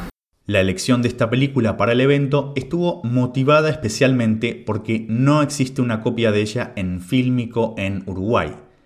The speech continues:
La pérdida de este tipo de archivos, según la especialista uruguaya, genera una gran desventaja para la producción actual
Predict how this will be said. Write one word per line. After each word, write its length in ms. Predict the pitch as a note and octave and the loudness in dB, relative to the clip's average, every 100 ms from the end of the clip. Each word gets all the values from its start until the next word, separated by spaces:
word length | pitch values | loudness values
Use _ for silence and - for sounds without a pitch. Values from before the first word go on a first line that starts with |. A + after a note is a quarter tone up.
| _ _ _ | _ _ _
La 300 | - F#2+ F#2+ | -4 -4 -2
pérdida 520 | - B2 A#2+ G2 F#2 F2 | 2 2 2 -2 -2 -2
de 100 | F#2 | -4
este 180 | - | -4
tipo 320 | G2 G#2+ G#2+ G#2+ | -4 -4 0 0
de 60 | |
archivos, 600 | A2 - C3 A2 A2+ A2 - - | 0 0 2 4 2 0 -14 -20
según 360 | - F2 E2+ F#2+ | -10 -6 -2 -2
la 60 | |
especialista 560 | F#2+ G2+ - G2 G2+ G#2+ | -2 -4 -2 -2 -4 -4
uruguaya, 640 | G2+ B2 B2 - A2 A2 - - _ | -2 2 2 2 -2 -2 -12 -20 _
genera 640 | - C3 C3 C3+ C#3 C3+ | -4 0 2 4 2 0
una 240 | A#2+ A#2 A2 | -2 -2 0
gran 360 | A2 C3+ D3 | 2 2 4
desventaja 880 | C#3+ B2+ A2+ A2 A#2 G2+ F#2 E2 - _ _ | 2 2 0 2 0 -2 -4 -6 -8 _ _
para 180 | A2 G#2+ | 0 2
la 180 | F#2+ F#2+ | 0 0
producción 640 | G#2+ G2+ F#2+ - A#2 A2 | -2 -2 -4 0 0 0
actual 720 | B2+ - - C3+ G#2+ G2+ A2 | -4 -4 -4 0 2 0 -6